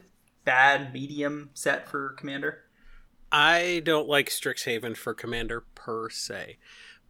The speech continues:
Speaker 2: But if you're familiar with my work, and if you're not familiar with my work and you're listening to the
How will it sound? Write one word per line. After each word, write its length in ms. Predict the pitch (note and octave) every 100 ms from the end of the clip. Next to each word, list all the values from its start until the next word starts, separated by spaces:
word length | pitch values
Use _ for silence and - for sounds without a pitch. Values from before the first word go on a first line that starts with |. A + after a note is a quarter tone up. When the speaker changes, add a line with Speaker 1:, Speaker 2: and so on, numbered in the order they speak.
| G#2+ -
Speaker 2:
But 600 | - B2+ G3+ A3 - - -
if 200 | E3 D3+
you're 180 | C#3 B2+
familiar 400 | - C#3 D3 D#3
with 180 | D#3+ E3
my 120 | D#3+
work, 360 | C3+ B2+ C3 -
and 540 | C3 A#2+ A#2+ A#2+ A2 - _ _ _ _ _
if 160 | D#3 -
you're 100 | A#3+
not 200 | D3 D#3+
familiar 360 | G3 F#3 F#3+ F#3+
with 160 | F3+
my 100 | F#3+
work 320 | F#3 F#3 F#3 - - _
and 140 | C#3
you're 140 | B2+ C3
listening 420 | C3+ - C#3+ C3
to 220 | - C#3
the 480 | A#2+ A#2+ A2+ A2 A2